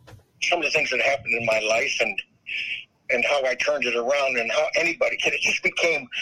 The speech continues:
sort of a natural instinct to share that with people. And then I started getting calls. I got a call from a teacher who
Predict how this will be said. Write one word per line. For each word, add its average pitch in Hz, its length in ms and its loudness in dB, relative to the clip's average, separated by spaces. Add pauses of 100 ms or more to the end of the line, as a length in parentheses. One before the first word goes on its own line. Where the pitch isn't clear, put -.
(120)
sort 165 260 0
of 147 60 2
a 147 40 0
natural 165 360 2
instinct 143 420 0 (100)
to - 60 2
share 202 580 2
that 165 260 2
with - 160 -6
people. 160 420 0 (880)
And 165 140 4
then 202 80 4
I 208 80 2
started 208 340 0
getting 165 240 -2
calls. 175 420 0
I - 40 -2
got 175 100 0
a 156 60 -2
call 165 200 0
from 131 200 -4
a 117 60 -4
teacher - 460 0
who 123 80 -2